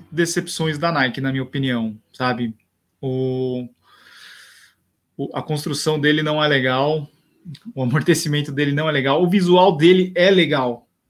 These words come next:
mas pra correr, não, eu acho que esse da Nike aí não foi bem. O Revel deve sair o review essa semana, foi o Rodrigo que fez, eu acho que é uma opção legal, só que ele é um pouco mais firme, tá?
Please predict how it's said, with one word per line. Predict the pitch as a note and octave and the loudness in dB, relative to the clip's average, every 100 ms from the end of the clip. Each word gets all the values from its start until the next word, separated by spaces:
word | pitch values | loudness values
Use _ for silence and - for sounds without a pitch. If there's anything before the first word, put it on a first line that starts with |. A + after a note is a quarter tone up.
| - | -16
mas | D3+ D3 D#3 D3+ - - - - - | -10 -4 -4 -4 -4 -6 -6 -8 -4
pra | E3 | -4
correr, | E3 E3+ C3 C#3 D3+ D#3 | -2 -2 2 2 2 0
não, | D#3 F3+ C#3+ | -4 -8 -10
eu | - D3 | -8 -6
acho | D3 - | -6 -10
que | - C#3+ B2+ A#2+ _ _ - | -8 -6 -6 -8 _ _ -12
esse | C#3+ D3+ | -10 -6
da | C3+ | -4
Nike | C3 C3+ C3+ | -4 -6 -6
aí | C3+ | -8
não | C3+ C3+ | -6 -8
foi | C3+ C#3 | -8 -8
bem. | B2 A2+ _ _ _ _ _ _ _ _ _ _ _ _ - _ - | -8 -10 _ _ _ _ _ _ _ _ _ _ _ _ -20 _ -8
O | D#3+ D#3 | -2 4
Revel | F3 G3 D#3 C#3 | 6 6 4 2
deve | D#3+ D#3 | 2 0
sair | - D#3+ E3 | 0 0 2
o | E3 E3 D#3 | 2 2 0
review | D#3+ D3 E3 | -4 0 0
essa | D#3+ E3+ | 0 -2
semana, | - E3+ D3+ E3+ F3+ | -2 -2 0 -2 -2
foi | E3+ | -2
o | |
Rodrigo | C#3+ C#3+ D3+ | -4 -4 -4
que | D3+ D3+ | -6 -10
fez, | - C#3 D3 D#3 | -2 0 2 0
eu | D3+ | 0
acho | D3+ D3+ | 0 0
que | E3 | -6
é | |
uma | D3+ | -6
opção | - E3 D#3+ | -4 -2 0
legal, | F#3+ E3 F3 F#3 | 0 2 2 2
só | F#3+ | -2
que | G3 | 0
ele | |
é | F#3+ | 0
um | |
pouco | F#3+ F#3+ | 0 0
mais | G#3+ A3+ - | 2 2 2
firme, | G3 E3+ C#3 | 2 2 0
tá? | - C#3 E3 | 0 0 0